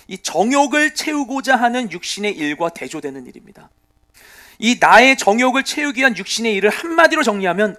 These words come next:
우상숭배죠. 우상숭배는 하나님이 매우 싫어하는 일이에요. 왜 그런가? 이것은 우리가 하나님으로부터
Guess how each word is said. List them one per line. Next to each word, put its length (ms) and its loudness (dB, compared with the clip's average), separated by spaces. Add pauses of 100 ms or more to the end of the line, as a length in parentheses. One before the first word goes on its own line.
우상숭배죠. 840 -10 (1700)
우상숭배는 560 0
하나님이 400 0
매우 260 0
싫어하는 460 -6
일이에요. 340 -20 (720)
왜 160 0
그런가? 540 4
이것은 500 0 (380)
우리가 320 4
하나님으로부터 1160 2